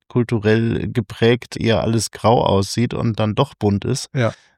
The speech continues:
Speaker 1: dann hat man <laughs> eigentlich immer ein positives Erlebnis. Und es gibt einfach wahnsinnig viel zu entdecken.
Speaker 2: Wahnsinnig viel. Das ist auch mein Rat an alle, die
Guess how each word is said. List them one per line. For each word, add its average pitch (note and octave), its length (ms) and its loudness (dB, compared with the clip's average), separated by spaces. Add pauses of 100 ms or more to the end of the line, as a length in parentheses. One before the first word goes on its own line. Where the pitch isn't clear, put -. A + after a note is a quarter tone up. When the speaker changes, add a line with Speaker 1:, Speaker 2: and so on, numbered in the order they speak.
Speaker 1:
dann G2 200 2
hat C3 140 2
man A#2+ 140 2
<laughs> - 100 -8
eigentlich C3+ 540 0
immer B2 200 2
ein A#2+ 120 -2
positives A#2 680 -4
Erlebnis. G#2 520 -2 (520)
Und G2+ 360 -2 (320)
es - 180 0
gibt - 180 -2
einfach G2+ 300 -2
wahnsinnig B2 420 0
viel A#2+ 160 -6
zu - 140 -8
entdecken. F#2+ 340 -4 (560)
Speaker 2:
Wahnsinnig D3+ 500 0
viel. B2+ 200 0
Das A#2+ 100 -2
ist - 60 -2
auch D#3 120 2
mein D3 220 2
Rat C3+ 400 2
an C3 160 0
alle, D3+ 300 2
die D3+ 400 0